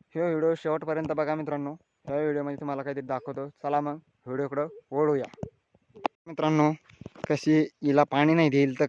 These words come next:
कशी पहा कपाशी झालेली आहे. असं वाटतं रोग झाला ह्या कपाशीला. काय करावं मित्रांनो, पाऊस पडेना, काही होईना, करावं काय शेतकऱ्याने? खरं सांगा मित्रांनो, बोला बरं मित्रांनो, काय करावं? लोक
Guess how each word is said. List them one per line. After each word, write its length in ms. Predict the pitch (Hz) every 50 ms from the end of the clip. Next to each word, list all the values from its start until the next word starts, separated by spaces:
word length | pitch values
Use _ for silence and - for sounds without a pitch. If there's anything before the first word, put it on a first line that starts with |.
| -
कशी 240 | - 151 - 165 165
पहा 220 | 151 170 160 151
कपाशी 440 | 139 - 147 - 156 151 - - 151
झालेली 400 | 135 127 123 131 131 131 131 131
आहे. 80 | 127 147 - _ _ _ _ _ _ _ _ _ _ _ _ _ _ _ _ -
असं 360 | 135 135 131 - - 151 156
वाटतं 280 | 151 147 - - 156 156
रोग 240 | 151 156 160 156
झाला 200 | 139 135 123 127
ह्या 120 | 135 135 131
कपाशीला. 540 | - - - - 143 - - 123 127 131 127
काय 280 | - - 123 131 147 139 -
करावं 200 | 143 143 143 143
मित्रांनो, 500 | 139 131 135 139 135 135 139 143 143 139 -
पाऊस 220 | - 120 139 151 151 -
पडेना, 400 | 151 135 139 139 139 139 139 139 135
काही 200 | - 139 143 147
होईना, 380 | 135 131 135 131 135 131 131 131 - _ _ - _ _ _ _ _ _ -
करावं 240 | 139 135 160 180 180
काय 160 | - 180 180
शेतकऱ्याने? 540 | - 170 - - 147 139 147 139 139 139 135
खरं 220 | - - 160 185
सांगा 300 | - 165 143 143 139 139
मित्रांनो, 520 | 143 143 127 139 135 127 123 123 123 123 131 - _ _ _ _ _ _ _ _ _ _ _ _ _ _ -
बोला 380 | 147 131 143 156 156 165 170 170
बरं 200 | 170 165 165 160
मित्रांनो, 460 | 160 151 151 156 156 156 151 147 156 156 _ _ _ _ _ _ _ _ _ _ _ _ _ -
काय 200 | 131 143 151 147
करावं? 720 | - 151 147 143 143 143 139 139 143 139 139 139 139 143 131 123 - _ _ _ _ _ _ _ _ _ _ _ _ _ _ _ _ _ - - -
लोक 320 | - 131 131 131 123 -